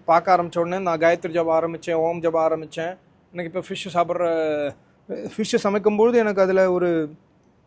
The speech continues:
வீட்ல எல்லாரும் சாப்பிட்றாங்க, சமைக்கிறாங்க, அந்த மசாலா வாசனை என்னை தூண்டுது,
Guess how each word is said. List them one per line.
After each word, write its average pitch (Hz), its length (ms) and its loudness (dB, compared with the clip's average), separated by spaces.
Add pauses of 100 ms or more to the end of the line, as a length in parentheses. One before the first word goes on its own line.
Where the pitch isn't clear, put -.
(220)
வீட்ல 202 260 4
எல்லாரும் 190 320 6
சாப்பிட்றாங்க, 185 440 0
சமைக்கிறாங்க, 180 380 -2
அந்த 175 160 -4
மசாலா 185 400 0
வாசனை 170 360 2
என்னை 156 180 -6
தூண்டுது, 175 380 -6